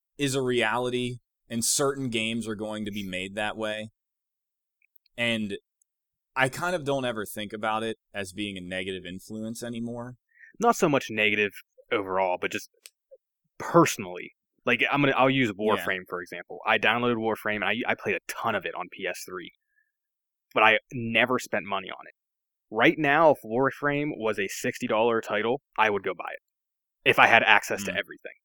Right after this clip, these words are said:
Speaker 2: But I get why they don't do that, 'cause they're just raking in money from all the microtransactions.
Speaker 1: Right.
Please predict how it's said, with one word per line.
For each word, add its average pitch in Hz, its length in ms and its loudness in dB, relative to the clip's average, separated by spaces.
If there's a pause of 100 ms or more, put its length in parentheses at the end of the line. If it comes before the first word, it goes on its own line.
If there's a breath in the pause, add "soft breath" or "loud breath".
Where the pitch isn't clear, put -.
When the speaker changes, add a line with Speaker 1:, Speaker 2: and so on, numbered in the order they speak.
(280)
Speaker 2:
But 147 240 2
I 117 80 2
get 110 200 0
why 113 120 4
they 117 80 4
don't 101 160 0
do 131 120 0
that, 104 220 2
'cause - 100 -16
they're 110 120 0
just 107 180 -8
raking 107 460 -4
in 101 120 -4
money 107 240 -2
from 95 200 -12
all 92 80 -4
the 185 60 -8
microtransactions. - 920 -10 (920)
Speaker 1:
Right. 104 280 -4